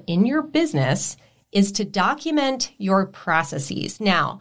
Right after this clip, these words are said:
maybe you have a virtual assistant or a real life assistant who is,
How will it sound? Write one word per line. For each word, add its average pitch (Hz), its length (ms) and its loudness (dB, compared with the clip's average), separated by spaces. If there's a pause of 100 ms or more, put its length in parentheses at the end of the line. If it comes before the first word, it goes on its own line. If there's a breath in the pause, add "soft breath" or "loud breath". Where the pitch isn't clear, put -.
(100)
maybe 202 280 2
you 294 220 0
have 254 260 0
a 240 60 -6
virtual 233 420 0
assistant 220 680 2
or 160 280 2 (120)
a 147 340 2 (120)
real 185 260 -2
life 262 260 2
assistant 233 580 0
who 190 260 2
is, 170 480 -2